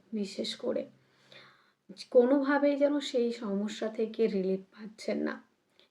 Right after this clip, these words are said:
এবং আরও একটা বিষয় আপনাকে স্পষ্টভাবে জানিয়ে দিতে চাই, আহ, পেটের সমস্যা যেটা ছিল, সন্তানকে নিয়ে একটু ওয়ারিড রয়েছেন।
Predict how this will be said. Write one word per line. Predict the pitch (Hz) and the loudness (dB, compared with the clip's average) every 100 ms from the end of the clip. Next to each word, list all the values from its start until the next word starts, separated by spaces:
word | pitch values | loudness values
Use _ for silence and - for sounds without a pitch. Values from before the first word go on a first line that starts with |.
| _ | _
এবং | 254 240 269 285 | 0 2 2 0
আরও | 277 277 | 0 0
একটা | 277 269 269 247 | 0 0 -2 -2
বিষয় | 220 214 - 240 | -2 -4 -4 -2
আপনাকে | 214 214 196 190 208 | -2 -2 -4 -4 -6
স্পষ্টভাবে | 196 - - 233 233 - 285 269 269 262 | -8 -8 -2 -2 -4 -4 -2 0 2 2
জানিয়ে | 220 196 196 190 | 0 -2 -2 -4
দিতে | 190 196 | -4 -6
চাই, | - 208 269 - - - - - | -2 -2 -4 -10 -18 -20 -18 -6
আহ, | 208 196 190 190 | 0 2 2 0
পেটের | 254 254 285 294 | 2 2 0 -2
সমস্যা | - 302 285 277 277 | -2 0 0 0 0
যেটা | 269 269 - | 2 0 -2
ছিল, | - 240 226 220 | -10 -2 2 2
সন্তানকে | 226 - 208 220 214 247 269 269 294 | -2 -2 0 0 0 0 2 2 2
নিয়ে | 285 285 269 | 4 4 2
একটু | 254 - | 0 0
ওয়ারিড | 214 185 185 180 220 | 2 4 2 -2 0
রয়েছেন। | 196 190 - 196 | 0 0 -4 -8